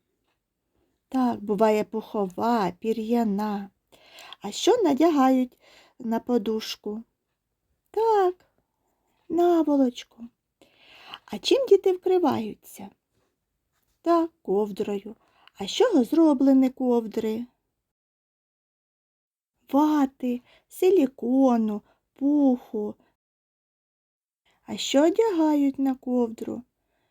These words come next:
Підодіяльник, вірно, дітки. Діти, а як назвати це одним словом все, що розглянули? Так, постільні речі або постільна білизна. Молодці.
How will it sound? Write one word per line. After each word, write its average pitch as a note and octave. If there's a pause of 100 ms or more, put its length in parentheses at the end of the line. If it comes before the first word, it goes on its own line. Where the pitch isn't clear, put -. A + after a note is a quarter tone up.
(200)
Підодіяльник, A#3
вірно, A#3
дітки. - (680)
Діти, -
а G#3+
як E4
назвати E4
це C#4
одним C4
словом C4
все, F#4+
що - (600)
розглянули? B3 (640)
Так, A3 (100)
постільні D4+
речі G#3
або G3+
постільна B3 (360)
білизна. G3+ (280)
Молодці. A3+